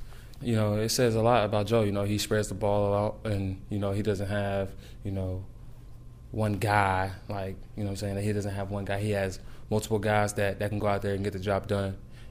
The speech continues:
And, you know, for, as for the offense, um, we can distribute the ball,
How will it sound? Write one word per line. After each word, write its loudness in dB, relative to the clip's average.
And, -2
you -2
know, 0
for, -2
as -4
for 0
the 0
offense, 0
um, -4
we -8
can -4
distribute -4
the -10
ball, 2